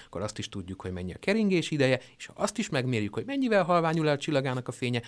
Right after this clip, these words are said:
akkor még azt is meg tudjuk mondani, hogy nagyjából mekkora ez az exobolygó, ami a csillag körül kering, ugye ezek a fedési megfigyelések. De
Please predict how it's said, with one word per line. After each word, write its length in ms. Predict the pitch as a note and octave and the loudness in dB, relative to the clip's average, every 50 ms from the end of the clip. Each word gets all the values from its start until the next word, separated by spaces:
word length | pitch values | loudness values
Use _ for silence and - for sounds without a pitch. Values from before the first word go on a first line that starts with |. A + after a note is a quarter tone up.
| - - - - | -8 -14 -10 -8
akkor 280 | - B2+ - - C3+ | -8 -4 0 2 2
még 140 | A#2+ A#2 A2 | 2 4 2
azt 120 | A#2+ A#2 - | 2 0 -2
is 60 | A#2 | -4
meg 120 | - G#2+ - | -6 -4 -4
tudjuk 200 | - F#2+ - A#2 | -4 -4 -2 -2
mondani, 280 | A2+ A2+ A2 G2+ G2+ | -2 0 0 -2 -2
hogy 100 | F#2+ F#2 | -2 -2
nagyjából 380 | G2 G#2 G#2+ A2 G2 G2+ G2 F#2+ | -2 -2 0 0 0 0 -2 -2
mekkora 500 | G2 G2+ G2 - - - - F#2 F2+ F2+ | -2 -2 -4 -6 -6 -8 -6 -6 -4 -4
ez 120 | F#2 F2+ | -4 -6
az 100 | F#2 F#2 | -6 -6
exobolygó, 600 | F#2 F2+ F2+ - F#2+ E2+ F2 F2 F2+ F2+ F2 E2+ | -8 -8 -8 -8 -8 -8 -6 -8 -8 -8 -8 -10
ami 160 | D2+ E2 E2+ | -12 -12 -14
a 60 | E2 E2 | -14 -14
csillag 360 | - - F#2 F2+ E2 D#2+ - | -14 -12 -12 -10 -10 -12 -12
körül 320 | - - F2 - - - | -12 -12 -12 -12 -16 -14
kering, 360 | - F#2 F2 E2 D#2 D#2+ D#2 | -10 -10 -10 -8 -10 -12 -14
ugye 160 | D#2+ D#2+ - - - | -16 -16 -18 -18 -18
ezek 200 | - - - - | -18 -18 -16 -16
a 100 | - - - | -16 -16 -12
fedési 440 | - - G2 E2+ E2 - - - | -10 -10 -10 -10 -10 -10 -10 -10
megfigyelések. 720 | F2+ F2 - - - - - - - - - - - - - - | -10 -10 -12 -12 -14 -14 -14 -14 -14 -14 -16 -16 -18 -18 -16 -10
De 380 | A#2+ B2 B2+ D3 A#2+ - - | -4 4 6 6 6 4 0